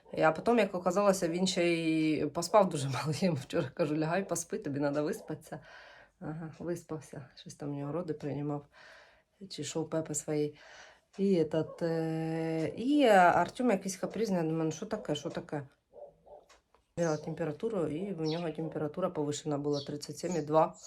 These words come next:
Потім думаю: «Щас ми підемо поїмо і дам йому нурофен». Ми поїли, він побігав, сходив в туалет. Я тільки що поміряла йому температуру. Все, нема.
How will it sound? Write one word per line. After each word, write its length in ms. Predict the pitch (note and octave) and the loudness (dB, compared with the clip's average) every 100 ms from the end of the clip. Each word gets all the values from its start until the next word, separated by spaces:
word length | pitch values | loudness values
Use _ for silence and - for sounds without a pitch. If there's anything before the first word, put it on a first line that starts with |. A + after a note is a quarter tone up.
| - | -10
Потім 320 | E3+ E3+ E3 | -10 -8 -8
думаю: 300 | D#3+ E3 E3 | -4 -4 -2
«Щас 220 | C3+ D#3+ F3 | -4 -6 -8
ми 80 | |
підемо 280 | D#3+ F3 E3 | -6 -4 -4
поїмо 500 | D#3+ D3+ D#3+ G#3+ E4+ - _ - - - - _ - - - - _ _ | -2 -2 0 0 -2 -8 _ -20 -20 -20 -20 _ -20 -18 -18 -20 _ _
і 60 | D3+ | 2
дам 200 | G3 G#3 | 4 6
йому 260 | F#3+ F#3 | 4 6
нурофен». 640 | F3+ D#3+ E3+ F3 - C#3+ C#3+ | 4 4 2 -2 0 0 2
Ми 100 | F3+ | 0
поїли, 580 | F3+ E3 F3+ C4 C#4 C4+ - - | 0 -2 0 2 4 2 -4 -6
він 140 | G3+ - | -4 -2
побігав, 540 | D#3+ D3+ A3+ B3+ B3 - - - _ - - - - _ | -4 -2 4 4 4 -2 -16 -20 _ -20 -20 -20 -20 _
сходив 260 | - D#3 D#3+ | -12 -4 -4
в 60 | D#3+ | -2
туалет. 560 | D#3+ D#3 F#3+ A#3 - - - - _ | -2 0 0 0 -4 -20 -20 -20 _
Я 80 | D#3 | -10
тільки 180 | D3 E3+ | -8 -8
що 100 | - | -8
поміряла 420 | D#3+ E3+ D#3 D#3 | -4 -2 0 0
йому 140 | D3+ D#3 | 0 -2
температуру. 840 | F3 D#3 D#3+ D#3 - B3 B3+ B3+ _ _ - - _ - | -6 -6 -4 -2 0 0 0 -4 _ _ -20 -20 _ -20
Все, 320 | - D#3 E3+ F#3 - | -12 -6 -6 -8 -8
нема. 340 | D3 C#3+ F#3 | -4 -4 -6